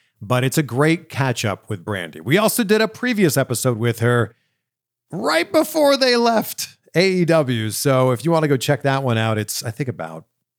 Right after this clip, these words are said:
man, two hundred episodes back. I probably should have pulled up the number <laughs> here to let you know, but you can go check that out. Two very different conversations because they were in two very different places in their lives. But I hope you enjoy this.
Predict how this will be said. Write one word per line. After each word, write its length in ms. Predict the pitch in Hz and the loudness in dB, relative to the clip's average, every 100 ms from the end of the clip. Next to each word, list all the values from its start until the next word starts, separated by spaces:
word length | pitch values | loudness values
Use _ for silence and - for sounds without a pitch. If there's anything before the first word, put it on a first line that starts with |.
| _ - - - - - - - | _ -16 -12 -10 -12 -12 -14 -14
man, 200 | - - | -16 -12
two 200 | - 110 | -8 -6
hundred 220 | 107 117 | -2 -2
episodes 440 | 117 127 - 131 | -2 -4 -2 -2
back. 360 | 104 131 143 - _ _ _ - | -2 -4 -4 -8 _ _ _ -20
I 60 | |
probably 320 | - 95 87 | -10 -8 -8
should 180 | 90 - | -8 -10
have 140 | 90 - | -12 -8
pulled 160 | 98 | -6
up 140 | 98 - | -6 -6
the 60 | |
number 240 | 104 123 135 | -4 -2 -2
<laughs> 20 | |
here 220 | 147 147 | 0 0
to 80 | 147 | -2
let 220 | 107 - | -4 -4
you 80 | 120 | -2
know, 280 | 147 185 196 _ _ _ | 0 0 -2 _ _ _
but 120 | - 139 | -2 0
you 60 | |
can 100 | 139 | 2
go 100 | 143 | 0
check 220 | 139 143 | 2 0
that 160 | 131 123 | 2 2
out. 260 | 113 107 _ _ _ _ _ | 2 -2 _ _ _ _ _
Two 200 | - 254 | -4 -4
very 600 | 180 113 120 113 110 - _ | -2 -2 0 0 -2 -8 _
different 420 | 117 - 104 - | -6 -6 -8 -10
conversations 760 | - 110 98 - 135 147 180 123 | -6 -6 -4 -4 -2 0 -2 -4
because 360 | 117 110 110 | -4 -2 -2
they 100 | 107 | -2
were 160 | 107 117 | -2 0
in 160 | 120 | 0
two 220 | 120 151 160 | 0 0 2
very 420 | 131 147 170 143 _ _ - | 2 4 4 2 _ _ -2
different 300 | 185 196 180 | 0 0 0
places 540 | 202 208 196 202 160 | 2 2 2 2 0
in 200 | - 156 | 0 2
their 140 | 156 147 | 4 4
lives. 400 | 143 107 85 - | 2 0 -6 -6
But 340 | 127 117 - - | -4 -4 -6 -6
I 80 | 123 | 0
hope 260 | 170 214 | 0 0
you 240 | 202 202 180 | 2 4 4
enjoy 460 | 131 113 147 180 | 2 2 4 4
this. 400 | 156 190 220 - | 2 2 0 -4